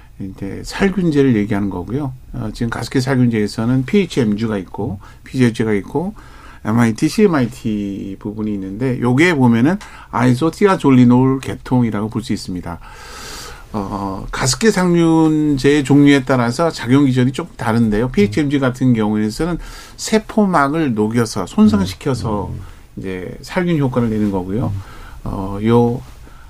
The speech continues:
Speaker 1: 아이소티아졸리놀 계통 같은 경우는 산화 반응을 통해서 산화시킴을 통해서 이제 살균 작용을 일으키는데, 이 세-,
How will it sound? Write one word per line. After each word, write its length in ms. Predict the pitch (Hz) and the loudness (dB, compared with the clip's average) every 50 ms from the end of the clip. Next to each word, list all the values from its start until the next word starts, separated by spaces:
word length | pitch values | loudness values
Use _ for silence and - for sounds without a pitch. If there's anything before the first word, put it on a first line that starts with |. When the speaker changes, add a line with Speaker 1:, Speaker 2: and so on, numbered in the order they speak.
| - - | -10 -4
Speaker 1:
아이소티아졸리놀 880 | 104 113 123 123 139 131 135 147 135 127 127 123 117 113 113 113 113 104 | 0 2 4 4 2 2 4 2 2 4 2 2 2 2 0 0 -2 -2
계통 260 | 107 - - - 110 | -4 -4 -4 -6 -4
같은 320 | 107 101 - - 110 107 | -4 -6 -6 -6 -6 -6
경우는 480 | 104 104 95 95 98 104 123 151 170 160 | -4 -4 -6 -6 -6 -6 -6 -6 -8 -10
산화 380 | - - - 156 151 165 165 | -10 -6 -4 -2 0 2 2
반응을 320 | 147 123 110 107 107 107 - | 2 2 2 2 0 0 -2
통해서 420 | - 104 92 85 85 90 - 82 - - - - - - - | -2 -2 -2 -2 -4 -4 -8 -12 -12 -14 -18 -18 -18 -16 -12
산화시킴을 1500 | - - - 147 151 165 170 170 165 - - - - - 147 135 127 120 117 117 113 113 - - - 104 104 107 104 110 - | -10 -6 -4 -4 -2 -2 -2 -2 -2 -4 -8 -12 -6 -2 0 2 4 2 2 0 -2 -4 -6 -8 -6 -6 -4 -4 -6 -8 -10
통해서 640 | - - 156 147 135 127 120 131 - 180 196 208 - - - 110 107 104 - - - - - - - - - | -8 -2 0 2 2 2 0 0 0 0 0 0 -2 -8 -14 -16 -16 -18 -20 -20 -20 -20 -20 -20 -20 -16 -16
이제 160 | - 101 98 90 | -12 -10 -10 -10
살균 400 | - - 185 180 170 170 156 135 | -4 0 0 2 2 2 2 2
작용을 340 | 120 107 104 101 101 110 | 0 0 0 0 0 0
일으키는데, 680 | 113 110 104 101 - - - 101 95 95 117 139 120 - - - - - - - | 0 0 -2 -4 -4 -2 -4 -2 -2 2 2 2 2 2 -2 -12 -16 -16 -12 -10
이 100 | 127 127 127 | -8 -8 -8
세-, 180 | - - 175 | -4 -4 -4